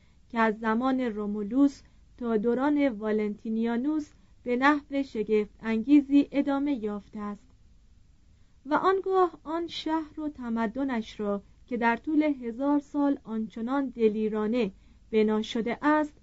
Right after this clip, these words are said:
دوست خواهد داشت. بی جهت نبود که همشهریان کوینتوس، آرلیوس، سوماخوس در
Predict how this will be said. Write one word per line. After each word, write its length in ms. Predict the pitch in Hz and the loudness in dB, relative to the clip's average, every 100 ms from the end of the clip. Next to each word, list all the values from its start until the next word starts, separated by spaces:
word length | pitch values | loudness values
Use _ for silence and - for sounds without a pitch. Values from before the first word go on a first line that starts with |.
| - - - | -20 -12 0
دوست 380 | 302 240 - | 4 4 0
خواهد 480 | - - 208 208 202 - | -16 -12 -10 -8 -10 -8
داشت. 420 | 214 202 220 - - - - _ - - - - - - - - | -8 -8 -10 -14 -18 -20 -20 _ -20 -20 -20 -20 -20 -20 -12 6
بی 160 | 311 | 6
جهت 420 | 302 330 349 392 - | 8 2 2 -2 -4
نبود 420 | 370 359 233 208 - | -6 -4 -6 -8 -10
که 360 | 220 208 208 214 | -4 -2 -2 -4
همشهریان 1160 | 233 240 226 247 240 233 247 277 302 302 294 294 - - _ - | -6 -6 -4 -4 -4 -6 -4 0 2 4 2 2 -6 -20 _ -10
کوینتوس، 760 | 254 285 302 294 294 294 - - - - - | -2 0 -2 4 8 8 6 -8 -20 -20 -4
آرلیوس، 840 | 214 220 254 277 277 269 277 269 - - - - - | 0 4 6 6 6 6 4 0 -10 -20 -20 -20 -6
سوماخوس 760 | 220 202 202 202 269 277 294 - - - - - | -4 -2 -4 -4 2 6 6 4 -20 -20 -20 2
در 260 | 233 233 | 6 6